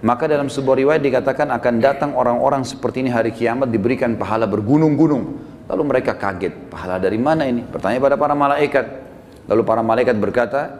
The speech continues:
"Ini adalah pahala doa-doa kalian yang belum kalian dapatkan jawabannya di dunia." Maka pada saat itu mereka semua berharap kalau semua doanya selama di dunia tidak diberikan di dunia, tapi diberikan di akhirat karena besarnya pahala yang didapatkan.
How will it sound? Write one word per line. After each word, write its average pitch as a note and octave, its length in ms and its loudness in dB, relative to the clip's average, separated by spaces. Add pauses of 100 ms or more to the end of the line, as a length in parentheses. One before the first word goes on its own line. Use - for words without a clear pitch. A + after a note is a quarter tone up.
"Ini B2 240 0
adalah C3+ 480 0 (240)
pahala B2 400 0
doa-doa B2 640 2
kalian C3+ 320 0
yang A#2 160 0
belum C#3+ 320 2
kalian B2+ 240 2
dapatkan B2+ 560 0
jawabannya A#2 480 2
di C3 80 -2
dunia." G2+ 320 2 (1040)
Maka A2 160 2
pada B2 240 0
saat B2 160 -2
itu D3 160 0
mereka C3+ 320 0
semua F3 320 0
berharap C#3 880 -2
kalau C3 240 0
semua F#3 560 -2
doanya D3 400 4
selama B2 320 0
di A2 80 2
dunia C#3+ 160 4
tidak D3 720 0
diberikan C3 480 2
di G#2 160 0
dunia, G#2+ 160 2
tapi G2 240 0
diberikan A#2+ 640 -2
di A#2 160 0
akhirat G#2+ 400 -2
karena G2+ 240 -2
besarnya A#2+ 560 -4 (400)
pahala G#2 320 -2
yang F#2 80 -4
didapatkan. D#2+ 460 -4